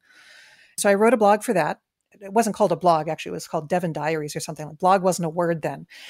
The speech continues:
And, uh, a little bit later, I started writing a blog for the Cosmos One mission because it was going to be my job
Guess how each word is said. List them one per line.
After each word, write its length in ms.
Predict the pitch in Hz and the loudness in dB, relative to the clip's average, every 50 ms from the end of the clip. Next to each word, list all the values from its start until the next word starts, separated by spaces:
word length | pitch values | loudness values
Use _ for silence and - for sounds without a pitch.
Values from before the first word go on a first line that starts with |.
| - - - - _ _ _ - | -20 -20 -20 -20 _ _ _ 0
And, 340 | 202 180 180 175 175 175 - - _ 202 | 2 2 4 2 2 -2 -4 -2 _ 2
uh, 320 | 175 170 165 160 160 - - _ _ _ _ _ _ - | 4 4 4 2 0 -4 -8 _ _ _ _ _ _ -4
a 100 | 208 185 | 2 4
little 220 | 214 233 269 262 | 6 6 6 6
bit 140 | 214 214 190 | 4 2 2
later, 540 | 208 208 254 311 302 190 160 160 214 226 - _ 190 | 2 0 2 2 2 0 -2 -4 -6 -10 -10 _ 0
I 160 | 180 175 185 | 0 0 0
started 480 | - - - 208 190 190 196 196 185 | -2 0 2 2 2 4 2 0 0
writing 300 | 185 185 185 185 190 190 | 2 2 2 2 0 -2
a 40 | 196 | -2
blog 460 | 175 175 170 160 156 160 170 180 180 | -2 0 -2 0 0 -2 -4 -6 -8
for 600 | - - - 180 170 170 170 170 170 170 165 - _ | -12 -4 0 0 2 2 2 2 0 0 -4 -8 _
the 380 | 170 180 175 180 180 185 185 185 - | -8 -6 -4 -2 -2 -2 -4 -4 -2
Cosmos 560 | - 196 202 196 - 220 226 233 226 - - | 0 0 0 0 0 -2 -2 -2 -2 -4 -4
One 360 | 196 226 294 311 277 233 - _ _ _ _ _ - | -2 -2 -2 -2 -2 -4 -6 _ _ _ _ _ -8
mission 380 | 175 165 - - 165 - 170 _ _ _ _ _ _ _ _ - - _ _ _ - 165 | -8 -6 -6 -8 -10 -14 -16 _ _ _ _ _ _ _ _ -20 -20 _ _ _ -10 -8
because 240 | 185 - 214 196 | -2 -2 -2 0
it 40 | 220 | 0
was 100 | 214 202 | -2 0
going 240 | - 226 233 247 269 | 0 0 0 2 0
to 80 | 311 240 | 0 0
be 100 | 220 202 | 0 0
my 180 | 185 180 175 | 0 0 -2
job 460 | 175 170 - 208 208 180 170 170 160 | -2 -2 0 0 2 2 2 0 -2